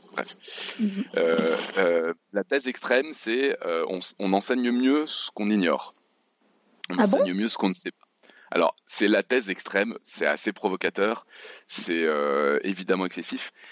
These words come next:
Speaker 1: mais je trouve que c'est intéressant de, de, de regarder pourquoi il prétend ça. <clears throat> En fait, euh, alors, il y a, il y a un certain nombre de, de, de choses. En fait,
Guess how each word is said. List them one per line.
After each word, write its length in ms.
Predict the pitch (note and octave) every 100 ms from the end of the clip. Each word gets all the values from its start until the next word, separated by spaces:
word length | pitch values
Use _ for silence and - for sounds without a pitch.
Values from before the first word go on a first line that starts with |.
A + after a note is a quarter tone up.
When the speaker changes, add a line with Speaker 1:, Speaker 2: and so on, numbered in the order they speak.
| -
Speaker 1:
mais 120 | F2+
je 60 | D#3+
trouve 160 | -
que 100 | -
c'est 140 | A#2 G2+
intéressant 640 | F2+ F#2 F#2 G2 G#2 A#2
de, 280 | A2 D#2 D2+
de, 280 | D2 D2+ C#2+
de 160 | C#2
regarder 380 | D#2 D#2 F#2 F2+
pourquoi 480 | G#2 F#2+ - G#2+ G#2
il 260 | F2+ C#2 C#2
prétend 320 | - D2+ D#2+
ça. 240 | - E2+ - _ - - - - _ _ _ _ -
<clears throat> 560 | - - _ _ _
En 100 | -
fait, 300 | F#2 C3+ - -
euh, 440 | G#2 F#2+ F#2 F2+ F2+ _ _ _ _ _ _ _ _ _ _ -
alors, 200 | G#2+ F#2+ -
il 80 |
y 40 | G2+
a, 60 |
il 80 | F#2+
y 40 | G2
a 40 |
un 60 | G2
certain 240 | A#2+ -
nombre 180 | A#2+ B2
de, 400 | G2 F2+ E2+ E2
de, 220 | D#2+ E2+ E2
de 160 | -
choses. 300 | E2+ - C3+ -
En 60 |
fait, 200 | G2 D3+